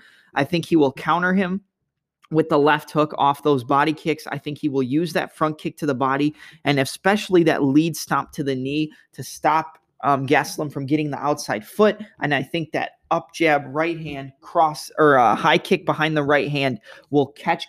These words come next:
Gastelum. I think he's going to slip into the high kick, get dropped, and I'm gonna go with a T K O, a late T K O for the Robert the Reaper Whitaker. I'm gonna go with a fourth,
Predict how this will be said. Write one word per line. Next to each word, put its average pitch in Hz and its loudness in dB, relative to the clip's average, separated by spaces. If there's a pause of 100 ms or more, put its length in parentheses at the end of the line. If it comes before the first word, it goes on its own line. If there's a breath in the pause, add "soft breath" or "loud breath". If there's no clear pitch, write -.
Gastelum. 156 -2
I 143 -2
think 147 -4
he's 147 -6
going 143 -8
to 131 -4
slip 185 -6
into 160 -2
the 147 0
high 143 -2
kick, 190 -4 (500 soft breath)
get 147 4
dropped, 151 0 (120)
and 135 -6
I'm 151 -2
gonna 170 -2
go 180 2
with 180 2
a 156 2
T - -2
K 151 4
O, 131 4
a 120 2
late 147 2
T 190 -6
K 147 2
O 151 4
for 151 -4
the 135 2
Robert 143 -4
the 139 -4
Reaper 147 -2
Whitaker. 143 -2 (400 soft breath)
I'm 156 -4
gonna 175 -4
go 160 2
with 156 2 (100)
a 139 0
fourth, - -4